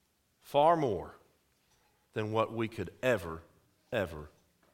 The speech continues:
expect. And so, when you look at this gospel, God had come in the flesh.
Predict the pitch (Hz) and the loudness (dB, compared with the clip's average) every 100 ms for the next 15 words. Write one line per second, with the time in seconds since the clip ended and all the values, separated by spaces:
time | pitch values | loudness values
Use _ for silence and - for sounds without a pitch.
0 | _ 92 - - - - - - _ _ | _ -12 -10 -10 -12 -14 -20 -20 _ _
1 | _ _ _ _ _ _ _ _ _ _ | _ _ _ _ _ _ _ _ _ _
2 | _ _ _ _ - 135 - 190 143 - | _ _ _ _ -10 0 8 10 8 6
3 | - - _ _ _ _ _ _ _ _ | -6 -20 _ _ _ _ _ _ _ _
4 | _ _ - - - _ _ _ 160 185 | _ _ -20 -20 -20 _ _ _ 0 2
5 | 190 233 254 - 196 151 135 117 - - | 8 8 8 4 4 6 6 6 0 -10
6 | - - _ _ _ _ _ _ _ _ | -14 -20 _ _ _ _ _ _ _ _
7 | _ _ _ _ _ _ - 143 156 151 | _ _ _ _ _ _ 2 4 6 4
8 | 120 113 - 165 160 151 127 - 117 101 | 2 -4 -2 0 4 4 2 -2 -2 -2
9 | - - - | -4 -10 -12